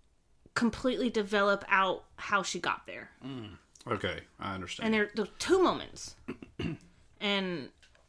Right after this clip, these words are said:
Speaker 1: I still think about those moments. I finished it yesterday, but
Speaker 2: Yeah, yeah.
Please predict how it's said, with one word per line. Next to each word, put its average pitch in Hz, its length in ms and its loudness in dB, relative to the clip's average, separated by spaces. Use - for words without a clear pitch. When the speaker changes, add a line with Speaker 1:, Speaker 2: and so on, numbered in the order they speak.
Speaker 1:
I 185 220 -2
still 320 420 6
think 269 180 6
about 226 200 4
those 208 160 6
moments. 196 220 0
I - 20 -4
finished 269 300 2
it - 100 -6
yesterday, 127 460 -6
but 175 180 4
Speaker 2:
Yeah, 101 120 8
yeah. 85 180 2